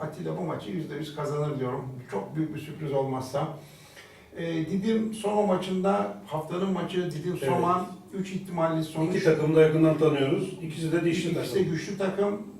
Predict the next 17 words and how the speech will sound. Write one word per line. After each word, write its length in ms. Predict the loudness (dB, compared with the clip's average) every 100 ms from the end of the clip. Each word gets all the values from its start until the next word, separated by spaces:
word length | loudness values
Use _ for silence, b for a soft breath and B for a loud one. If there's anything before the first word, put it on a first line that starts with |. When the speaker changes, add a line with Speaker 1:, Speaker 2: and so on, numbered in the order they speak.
| -14 -12 -6
Speaker 1:
Didim 640 | -2 2 4 4 2 -4 -12 -14 -10
Soma 400 | -2 2 2 2
bir 220 | 0 0
beraberlik 640 | 0 2 0 0 -2 -4
koparırsa 500 | -6 -2 -2 -2 -4
şaşmamak 640 | -4 -4 -4 -2 0 0
gerekir 340 | -2 -2 -2 -4 -4
ama 240 | -4 -2
Didim 220 | -2 -2 -2
ev 120 | -4
sahibi 320 | -2 -2 -2
olmanın 260 | 0 0 0
avantajıyla 800 | 0 0 0 -2 -2 -2 0 0
galibiyete 540 | 2 2 0 -2 -2 2
daha 220 | 2 2
yakın 340 | 0 -2 -2
diyorum. 380 | 0 0 -2